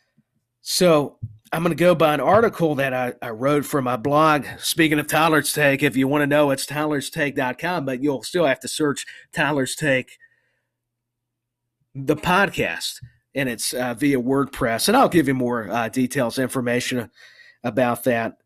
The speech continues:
uh, later on. But Kurt Angle defeated Rey Mysterio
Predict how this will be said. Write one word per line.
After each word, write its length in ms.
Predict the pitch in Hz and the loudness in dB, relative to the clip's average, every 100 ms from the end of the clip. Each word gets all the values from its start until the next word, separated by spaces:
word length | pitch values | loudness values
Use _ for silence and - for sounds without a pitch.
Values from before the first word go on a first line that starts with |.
| _ _ - | _ _ -2
uh, 140 | 127 | 0
later 420 | 127 139 147 135 131 | 2 4 4 4 4
on. 380 | 135 120 117 - _ _ _ _ _ _ _ _ _ _ _ - - _ _ _ _ _ _ - | 4 2 -2 -10 _ _ _ _ _ _ _ _ _ _ _ -20 -20 _ _ _ _ _ _ 0
But 280 | 147 131 | 0 0
Kurt 320 | - 247 302 240 | 0 4 6 6
Angle 340 | 233 220 202 | 6 6 4
defeated 540 | 151 151 208 202 175 | 4 0 0 2 2
Rey 200 | 139 151 | 2 2
Mysterio 840 | 202 226 - 165 135 120 107 95 | 2 0 0 0 0 -2 -6 -10